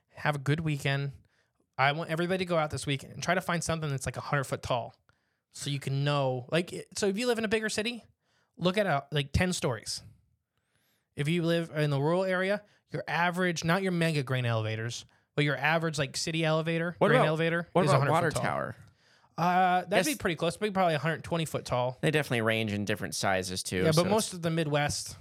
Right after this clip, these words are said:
Speaker 1: like, the small town water towers are, like,
Speaker 2: Yeah.
Speaker 1: a hundred twenty foot tall.
Speaker 2: Okay.
Speaker 1: So it'd be a little shorter than that.
Speaker 2: Yeah. That is a good comparison.
Speaker 1: Yeah. And
Speaker 2: So go out, wave to your local water tower.
Speaker 1: And imagine that. Imagine five hundred of them, and they're walking and eating everything.
Speaker 2: Yeah.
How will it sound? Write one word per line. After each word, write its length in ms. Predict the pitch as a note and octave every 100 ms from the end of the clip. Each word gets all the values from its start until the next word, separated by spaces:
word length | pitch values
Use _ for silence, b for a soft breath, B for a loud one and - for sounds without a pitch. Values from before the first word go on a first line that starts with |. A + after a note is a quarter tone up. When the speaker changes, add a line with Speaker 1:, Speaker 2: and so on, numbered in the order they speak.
| -
Speaker 1:
like, 180 | C3 -
the 140 | C3
small 300 | - C#3+ C#3
town 280 | - C#3+ C#3+
water 220 | C3+ C#3+
towers 320 | - D3 D3
are, 40 | C3+
like, 80 | G2
Speaker 2:
Yeah. 40 |
Speaker 1:
a 40 |
hundred 180 | C#3 B2+
twenty 180 | - C#3
foot 160 | - -
tall. 260 | C3+ C#3 b -
Speaker 2:
Okay. 120 | -
Speaker 1:
So 60 | B2
it'd 120 | E3+
be 80 | E3+
a 60 |
little 180 | E3+ F#3
shorter 320 | - F3+ D#3+
than 200 | C3+ B2
that. 200 | A#2+ A2 -
Speaker 2:
Yeah. 260 | E3 F2+ A#2+ - _ _ _ _ _ _ _ _ _
That 80 | E3
is 100 | D3+
a 60 | A2
good 180 | G#2+ F#2+
comparison. 560 | G2+ - G2 - G#2 -
Speaker 1:
Yeah. 200 | C#3 A#2+ -
And 140 | D#3 D3+
Speaker 2:
So 180 | - E3
go 160 | G3
out, 260 | G3 F3 D#3+
wave 260 | C#3+ D#3 C#3+
to 60 |
your 200 | C#3+ C#3
local 240 | C3+ C#3 A#2+
water 260 | A#2 A#2
tower. 460 | B2+ C3+ A#2 A2+ A#2+ -
Speaker 1:
And 80 |
imagine 400 | E3 F3+ B3 A#3
that. 220 | G#3 G3 -
Imagine 340 | E3 G3 F#3
five 260 | - F3+ F3+
hundred 240 | D#3 E3+
of 140 | D3 C3
them, 220 | C3 C3 - _ -
and 120 | C#3+
they're 80 | C#3
walking 480 | C3 D3 D3 C3+ B2+
and 100 | B2+
eating 320 | E3+ D3+ C#3 -
everything. 520 | C#3 B2 A#2 - G#2 G2
Speaker 2:
Yeah. 340 | B2 A2 D#2